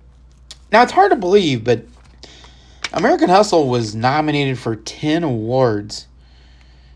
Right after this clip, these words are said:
uh, ten Academy Awards, uh, and somehow all ten slept through its fingers. I'm not sure how it happened, but, uh, Twelve Years a Slave beat it out for Best Picture.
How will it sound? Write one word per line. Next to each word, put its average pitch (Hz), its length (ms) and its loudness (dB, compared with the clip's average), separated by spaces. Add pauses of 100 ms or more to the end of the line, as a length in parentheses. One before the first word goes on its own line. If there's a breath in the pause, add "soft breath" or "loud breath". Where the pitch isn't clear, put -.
(180 soft breath)
uh, 127 220 -16
ten 165 180 2
Academy 123 460 0
Awards, 110 500 -6
uh, 117 200 -12 (100)
and 110 520 -8 (340 soft breath)
somehow 156 560 2
all 147 480 4
ten 127 500 -4
slept 131 480 -4
through 127 160 -2
its 120 180 -4
fingers. - 640 -10 (500 soft breath)
I'm 160 200 -2
not - 180 -6
sure 120 180 -6
how 113 160 -4
it 107 80 -8
happened, 123 380 -4
but, - 140 -12 (760 loud breath)
uh, 120 100 -4
Twelve 190 300 4
Years 190 220 4
a 147 60 -2
Slave 143 480 0
beat 135 180 -4
it 127 100 0
out 131 320 2 (320 soft breath)
for 123 160 -4
Best 120 260 -2
Picture. 120 540 -4